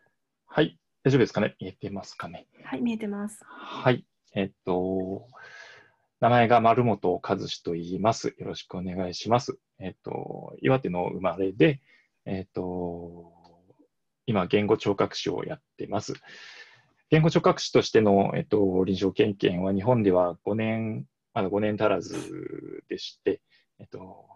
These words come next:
Speaker 1: それまでは、えっと、民間の会社でサラリーマンをやっておりました。で、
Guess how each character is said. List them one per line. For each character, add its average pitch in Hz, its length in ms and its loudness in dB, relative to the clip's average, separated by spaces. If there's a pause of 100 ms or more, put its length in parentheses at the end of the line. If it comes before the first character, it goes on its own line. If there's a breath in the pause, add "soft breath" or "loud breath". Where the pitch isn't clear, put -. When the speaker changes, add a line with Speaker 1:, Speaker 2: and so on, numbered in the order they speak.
Speaker 1:
そ - 100 -16
れ 135 80 -2
ま 147 120 2
で 123 100 4
は、 90 260 -2
え 92 140 -12
っ - 60 -18
と、 98 120 -16
民 104 140 -8
間 101 180 -6
の 98 120 -8
会 98 260 -10
社 - 120 -10
で 92 120 -12
サ - 100 -10
ラ 101 100 -6
リ 117 120 -6
ー - 20 -4
マ - 120 -2
ン - 40 -4
を - 80 -6
や - 80 -12
っ - 40 -20 (100)
て 85 80 -12
お - 40 -14
り - 120 -20
ま - 100 -20
し - 80 -20
た。 - 100 -20 (600)
で、 135 320 0